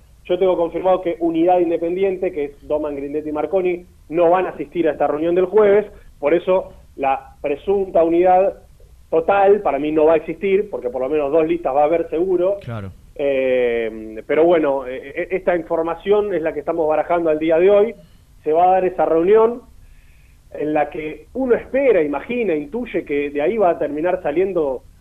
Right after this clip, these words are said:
Speaker 1: la lista del oficialismo. Eh, o no, la, la verdad es, es la gran incertidumbre. Yo lo escucho a Doman en todas las entrevistas que da, pedirle al oficialismo que se apure, que marque si va a jugar Hugo Moyano o no,
Speaker 2: ¿Por
Speaker 1: porque
Speaker 2: qué?
Speaker 1: para mí la participación o no de Hugo Moyano es la que sigue ma-,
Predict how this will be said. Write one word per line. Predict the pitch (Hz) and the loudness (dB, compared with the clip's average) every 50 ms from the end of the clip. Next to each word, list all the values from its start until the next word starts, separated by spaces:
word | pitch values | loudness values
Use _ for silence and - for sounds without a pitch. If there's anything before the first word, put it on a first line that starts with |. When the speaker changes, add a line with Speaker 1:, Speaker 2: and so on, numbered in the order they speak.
| - - - | -20 -20 -12
Speaker 1:
la | 135 135 131 | -6 -4 -2
lista | 147 185 185 - - 156 | -2 -2 -2 -2 0 0
del | 147 139 139 | 0 -2 -4
oficialismo. | 135 151 139 - 151 151 170 220 233 214 202 196 202 214 240 233 - - - - - - - - - | -6 -8 -10 -6 -4 -2 -2 -2 -2 -4 -2 0 0 0 0 -2 -6 -14 -18 -20 -20 -20 -20 -14 -10
Eh, | - 143 143 135 135 131 127 127 123 123 120 120 113 113 110 113 110 107 107 98 85 - - - - - - - - - - - - - - - - - - - - | -6 -4 -4 -4 -4 -4 -4 -4 -4 -4 -4 -4 -6 -8 -10 -12 -16 -18 -18 -20 -20 -20 -20 -20 -20 -20 -20 -20 -20 -20 -20 -20 -20 -20 -20 -20 -20 -20 -20 -14 -8
o | 135 139 | -6 -4
no, | 165 233 247 | 0 0 0
la, | 180 170 147 143 - | 0 -2 -4 -4 -4
la | 147 156 151 | -2 0 2
verdad | 160 170 208 269 285 247 233 | 2 2 4 4 4 4 2
es, | 202 196 - - | 2 0 -2 -4
es | 175 170 | -4 -2
la | 175 170 | 0 0
gran | 175 185 190 190 | 0 2 2 0
incertidumbre. | 180 180 180 160 156 - 170 165 165 147 139 139 - | 0 -2 -4 -6 -6 -2 -2 0 0 0 -2 -4 -2
Yo | - 202 | 0 0
lo | 214 | 0
escucho | 208 - 214 - - 190 | 0 -2 -6 -6 -2 0
a | 180 | 2
Doman | 196 208 208 196 190 185 185 | 2 2 2 2 0 0 0
en | 160 147 - | -2 -4 -2
todas | 185 170 170 | 0 0 0
las | 160 160 - | 0 -2 -4
entrevistas | 151 139 151 156 165 156 - 151 - | -6 -4 -4 -4 -4 -2 -4 -6 -4
que | - 160 | -2 0
da, | 170 185 190 196 190 - - - - - - - - - - - - | 0 2 2 0 0 -2 -8 -18 -20 -20 -20 -20 -20 -20 -18 -8 -2
pedirle | 165 156 160 185 220 214 208 202 185 | 0 0 0 0 -2 -2 0 2 2
al | 170 165 | 2 0
oficialismo | 170 160 - 175 165 180 196 196 190 - | -2 -6 -6 -4 -2 -2 -2 -2 -2 -4
que | 160 151 | -4 -4
se | - 156 | -4 -4
apure, | 139 - 208 220 208 165 147 127 | -4 -2 -2 -2 0 -2 -2 -4
que | 143 143 | -4 -4
marque | 160 190 202 185 165 - 139 - | -2 -2 0 0 -2 -4 -6 -8
si | 127 143 | -4 -4
va | 151 | -4
a | 151 | -4
jugar | 151 151 160 156 156 156 165 | -2 0 0 0 0 0 0
Hugo | 170 175 170 165 147 | 2 2 2 2 0
Moyano | 147 143 - 165 156 156 | -2 -4 -4 -4 -2 -2
o | 160 | 0
no, | 180 202 208 208 208 - - - - | 2 2 2 2 0 -2 -12 -18 -14
Speaker 2:
¿Por | 190 190 175 | -12 -6 -4
Speaker 1:
porque | 151 160 165 | -2 0 2
Speaker 2:
qué? | 151 | 2
Speaker 1:
para | 139 170 160 160 | 2 4 2 4
mí | 175 196 214 | 4 2 2
la | 214 196 - | 2 2 4
participación | 175 165 156 160 165 - 165 170 165 147 - 214 220 202 | 2 2 0 -2 -6 -6 -4 -4 -2 0 2 2 2 4
o | 185 | 4
no | 190 196 | 6 6
de | 185 | 8
Hugo | 185 185 175 | 8 6 6
Moyano | 165 160 156 202 208 208 | 4 2 2 2 2 2
es | 190 170 | 2 2
la | 156 | 2
que | 151 151 - | 0 -2 -2
sigue | - 185 175 175 | 0 2 2 4
ma-, | 156 156 147 151 | 4 2 0 -2